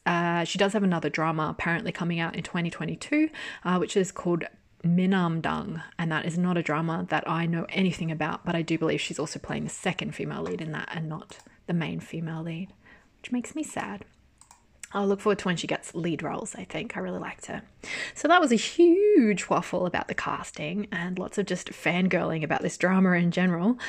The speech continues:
Should you watch it? <laughs> I'm pretty sure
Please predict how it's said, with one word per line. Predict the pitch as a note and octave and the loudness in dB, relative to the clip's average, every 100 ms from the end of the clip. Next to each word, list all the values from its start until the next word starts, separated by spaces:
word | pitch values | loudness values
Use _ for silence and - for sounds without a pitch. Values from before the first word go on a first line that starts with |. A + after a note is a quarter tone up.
| - - | -10 -6
Should | - D4 D4 | 2 4 6
you | C#4+ | 4
watch | E4 D4+ - | 6 2 4
it? | F3+ G#3 A3 - - | 2 4 2 2 2
<laughs> | A#3 G3 G#3+ - - - D#4+ | 0 0 -6 -6 -4 -4 2
I'm | B3 | 6
pretty | A#3+ D#4+ | 12 12
sure | D4+ A#3 G#3+ G3+ A3 | 10 8 8 8 4